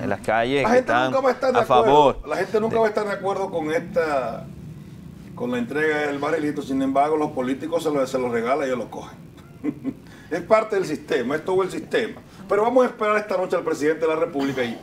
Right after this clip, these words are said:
Speaker 2: y yo creo que mañana ya con la decisión del presidente, con lo que él exponga, podremos analizar este tema con más amplitud.
Speaker 1: Habría que ver,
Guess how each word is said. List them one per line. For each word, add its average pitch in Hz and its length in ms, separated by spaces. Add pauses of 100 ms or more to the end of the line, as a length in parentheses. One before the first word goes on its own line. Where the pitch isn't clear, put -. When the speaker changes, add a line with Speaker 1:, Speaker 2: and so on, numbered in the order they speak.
(300)
Speaker 2:
y 120 80
yo 151 140
creo 165 120
que 147 80
mañana 147 560
ya 151 280
con 147 120
la 139 100
decisión 139 260
del 143 80
presidente, 147 520
con 107 200
lo 107 100
que 131 80
él 143 60
exponga, 135 480 (320)
podremos 123 360
analizar 131 380
este 127 160
tema 123 260
con 110 140
más 123 140
amplitud. 120 440
Speaker 1:
Habría 123 520
que 151 200
ver, 123 220